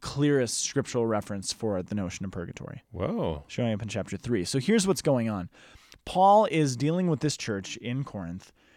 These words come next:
Speaker 1: who are struggling with a whole lot of things. They're, they're basically, the, Corinth's main struggle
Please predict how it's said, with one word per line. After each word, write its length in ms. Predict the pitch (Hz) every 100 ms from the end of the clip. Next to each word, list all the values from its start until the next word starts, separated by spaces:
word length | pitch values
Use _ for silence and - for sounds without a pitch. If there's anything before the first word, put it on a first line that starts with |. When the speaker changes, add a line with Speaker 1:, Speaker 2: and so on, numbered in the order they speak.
| _ -
Speaker 1:
who 220 | 180 175
are 300 | 135 156 151
struggling 480 | - - 180 151 139
with 100 | 127
a 160 | 127 127
whole 440 | - 202 214 214
lot 200 | 170 165
of 80 | 160
things. 340 | 120 101 107
They're, 280 | 131 131 101
they're 160 | 160 156
basically, 480 | 233 254 190 175
the, 240 | 143 143 - 151 170
Corinth's 500 | - 220 214 - - -
main 360 | 156 151 160 147
struggle 640 | - 147 139 117 98 101